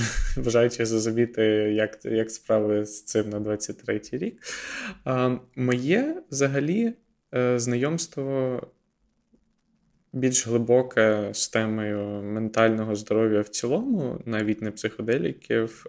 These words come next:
а, е, почалося, м, а, після того, це було доволі давно, років орієнтовно п'ять тому, а, після особистої депресії, яку я пережив, і мені допомогли,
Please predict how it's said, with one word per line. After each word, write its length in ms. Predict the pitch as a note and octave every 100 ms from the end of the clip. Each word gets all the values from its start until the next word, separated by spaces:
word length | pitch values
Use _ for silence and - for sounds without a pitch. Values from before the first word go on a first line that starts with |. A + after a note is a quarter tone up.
| -
а, 220 | A#2 A#2
е, 180 | A2+ G#2+
почалося, 640 | A2+ A2 A2 A#2+ C3+ -
м, 260 | A2+ A2 A2 - - - - - - - - - _
а, 340 | G2+ G#2 G#2 G2+
після 240 | A#2 - A2
того, 300 | A#2 A2+ G#2+ - F#3+ -
це 100 | B2
було 260 | B2 A#2 A#2
доволі 320 | A2+ A2+ A2
давно, 500 | A2+ C#3 A#3+ D#4 C4
років 400 | D3+ D3+ B2+ - _ _ _ -
орієнтовно 480 | A#2 C3+ C3 C3 A#2+
п'ять 580 | A#2+ G#2+ G#2+ G#2+ G#2 - _
тому, 640 | G#2+ B2 G#3+ G#3 D#3 C3+ - -
а, 480 | A2 A2 G#2+ G#2+ G#2 -
після 480 | A#2 - A2 G#2+ G#2
особистої 640 | A2 A2 A2+ A2 - G#2
депресії, 840 | G#2+ - - A#3+ - F3+ D#3+ C#3+
яку 280 | B2 - C3
я 320 | A#2 A#2 A2+
пережив, 560 | A2 G#2+ G#2+ A2+ E3+ F3
і 20 |
мені 400 | A#2 A2+ B2+ B2+ -
допомогли, 800 | A2+ A2+ A#2 A2 A2 A#2+ A#2 A2+